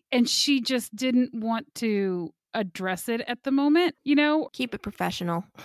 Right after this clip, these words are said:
Speaker 1: Yeah.
Speaker 2: I have some random stuff on here. First of all, this is, like I said, this is random, but these towns having a winter fest right after, I'm sure they had a Christmas fest. And I feel like this is pretty early on in the year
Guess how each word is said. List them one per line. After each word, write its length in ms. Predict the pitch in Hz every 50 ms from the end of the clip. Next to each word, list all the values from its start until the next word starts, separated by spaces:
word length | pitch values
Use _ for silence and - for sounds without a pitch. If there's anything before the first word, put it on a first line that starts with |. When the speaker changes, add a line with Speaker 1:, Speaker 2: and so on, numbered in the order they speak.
| -
Speaker 1:
Yeah. 160 | 208 180 175 - - _ _ _ - 214 - - - - - -
Speaker 2:
I 60 | -
have 180 | 240 302 392 415
some 220 | - - 214 202
random 400 | 202 208 233 262 254 226 202 208
stuff 360 | 208 - - - 226 220 208 - -
on 200 | 156 165 180 208
here. 440 | 208 226 - - - - 226 214 - _
First 320 | - 302 339 359 - -
of 180 | 254 226 214 202
all, 460 | 185 180 180 175 175 175 180 196 214 - _ _
this 220 | - 302 339 - 320
is, 260 | 277 254 - - - _ - - - - _ -
like 160 | 220 220 208 190
I 100 | 175 -
said, 140 | - - -
this 140 | 453 523 359
is 100 | 277 220
random, 560 | 190 180 175 175 170 165 165 160 165 196 - _ -
but 440 | - 208 240 247 247 240 240 - - -
these 260 | 226 311 415 - - - _ _ _ -
towns 600 | - 262 254 247 240 214 196 190 190 196 208 -
having 320 | 208 214 220 220 220 208
a 80 | 190 185
winter 440 | 180 185 196 202 208 - 202 185 180
fest 580 | - - 165 131 110 98 190 - - - - 294 _ _
right 340 | - 196 214 233 277 302 311 -
after, 520 | 233 226 226 233 233 _ - 202 190 185 -
I'm 160 | 196 190 196
sure 200 | 196 - 208 208
they 140 | 202 208 202
had 340 | 196 190 185 180 175 175 - -
a 80 | 175 175
Christmas 640 | - - - 196 196 - - - 143 - - -
fest. 500 | - - - - - 214 - - - - _ _ -
And 520 | - 226 220 220 220 220 220 220 220 220 -
I 100 | - 240
feel 160 | 240 277 269
like 80 | 285 339
this 160 | 392 415 -
is 140 | 381 339 320
pretty 340 | _ - 277 294 285 262 -
early 260 | - 226 233 226 220
on 200 | 214 208 208 208
in 80 | 196 185
the 60 | 180
year 560 | 175 175 180 185 175 160 151 156 160 214 220